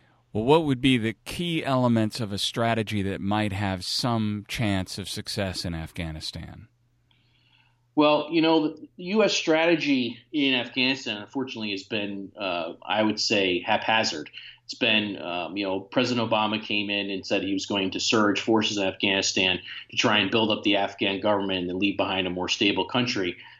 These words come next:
Speaker 2: Uh, but unfortunately, he had this predetermined deadline of eighteen months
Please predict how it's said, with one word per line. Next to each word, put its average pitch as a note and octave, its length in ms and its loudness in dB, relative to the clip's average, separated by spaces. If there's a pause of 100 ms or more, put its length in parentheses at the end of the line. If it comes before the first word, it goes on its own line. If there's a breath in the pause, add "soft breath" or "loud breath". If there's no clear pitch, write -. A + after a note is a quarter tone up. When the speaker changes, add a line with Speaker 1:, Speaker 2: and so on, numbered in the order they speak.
(100)
Speaker 2:
Uh, G2+ 220 0
but A#2 120 0
unfortunately, A2+ 680 2
he A2 180 -6
had G#2+ 180 -4
this G2+ 160 -8
predetermined A#2 800 0
deadline G2+ 640 0
of F2+ 100 -8
eighteen A2 460 -4
months A#2+ 500 -2